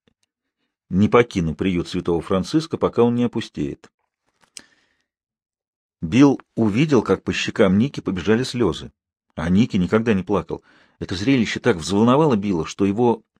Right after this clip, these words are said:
собственные глаза тоже наполнились слезами. Печаль, которую он держал в себе с воскресенья, рвалась наружу. Он попытался сдержаться, но было поздно.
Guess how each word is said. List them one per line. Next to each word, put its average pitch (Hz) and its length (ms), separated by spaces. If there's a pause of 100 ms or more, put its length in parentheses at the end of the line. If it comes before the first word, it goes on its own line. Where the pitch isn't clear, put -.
(160)
собственные 104 640
глаза 87 320
тоже 131 380
наполнились 120 540
слезами. 101 520 (920)
Печаль, 123 460
которую 90 380
он 95 140
держал 90 360
в - 60
себе 92 180
с - 80
воскресенья, 92 640
рвалась 95 360
наружу. 98 440 (520)
Он 117 360 (180)
попытался 107 520
сдержаться, 107 580
но 98 100
было 104 160
поздно. 78 440